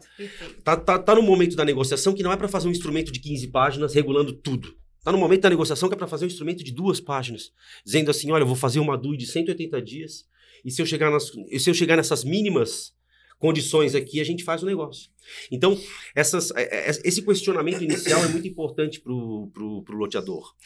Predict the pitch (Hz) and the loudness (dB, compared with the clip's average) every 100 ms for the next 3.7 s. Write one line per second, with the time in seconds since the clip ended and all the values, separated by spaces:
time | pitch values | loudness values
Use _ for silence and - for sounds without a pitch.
0 | - - 127 190 196 160 175 - 151 160 | -20 -10 2 2 2 0 0 2 2 2
1 | 160 143 135 127 147 151 131 135 127 - | 0 -2 -2 0 0 0 -4 -6 -10 -8
2 | 139 135 123 - - - - 139 135 156 | -8 -6 -8 -10 -20 -20 -2 0 2 2
3 | 151 143 - 139 151 104 | 0 -4 -2 0 0 -4